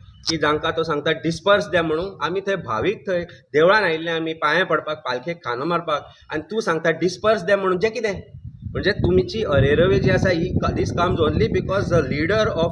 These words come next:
yours, who is administrative of head of this state, is giving this kind of directions to these people. आमी कुत्रे न्ही आनी आमी कुत्रे जावचे ना. भंडारी हो कुत्रो न्ही.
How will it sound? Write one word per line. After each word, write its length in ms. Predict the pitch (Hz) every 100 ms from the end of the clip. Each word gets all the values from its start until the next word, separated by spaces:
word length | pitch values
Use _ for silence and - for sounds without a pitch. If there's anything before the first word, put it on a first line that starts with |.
| 151
yours, 260 | 151 135 113
who 380 | - - - 147
is 120 | 127
administrative 600 | 120 147 170 180 165 175
of 120 | 151
head 380 | - - 147 156
of 140 | 160 160
this 100 | 156
state, 220 | - 160 190 - - -
is 280 | 165 - 135
giving 300 | 139 185 180
this 220 | 156 156 - - - -
kind 160 | 147 156
of 200 | 151 139
directions 580 | 127 123 139 - 185 185
to 140 | - 160
these 160 | 143 -
people. 320 | 131 113 - - -
आमी 140 | 131 165
कुत्रे 380 | 170 165 165 160
न्ही 260 | 151 147 - -
आनी 120 | 143
आमी 160 | 147 156
कुत्रे 320 | - - 160
जावचे 360 | 143 123 123 143
ना. 140 | 147
भंडारी 480 | 131 123 123 127 156
हो 100 | 165
कुत्रो 360 | 165 170 196 190
न्ही. 240 | 190 151